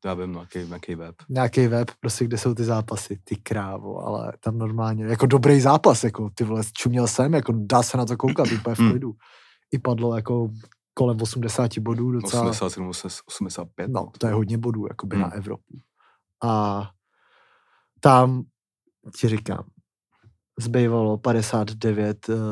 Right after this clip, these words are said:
Speaker 2: vteřin na kon-, eh, do konce a najednou se jim hejbla kamera,
Speaker 1: Hmm.
Speaker 2: to točili z nějaký jedný kamery,
Speaker 1: Hmm.
Speaker 2: samozřejmě tam nebyly žádný, jakoby,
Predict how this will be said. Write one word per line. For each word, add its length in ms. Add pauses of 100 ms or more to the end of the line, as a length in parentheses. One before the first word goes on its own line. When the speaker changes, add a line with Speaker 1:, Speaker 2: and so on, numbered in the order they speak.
(360)
Speaker 2:
vteřin 400
na 120
kon-, 240 (440)
eh, 40
do 120
konce 600 (200)
a 380 (1200)
najednou 240
se 140
jim 100
hejbla 320
kamera, 600 (100)
Speaker 1:
Hmm. 120
Speaker 2:
to 80
točili 360
z 40
nějaký 340
jedný 240
kamery, 420
Speaker 1:
Hmm. 100
Speaker 2:
samozřejmě 540
tam 140
nebyly 280
žádný, 320
jakoby, 680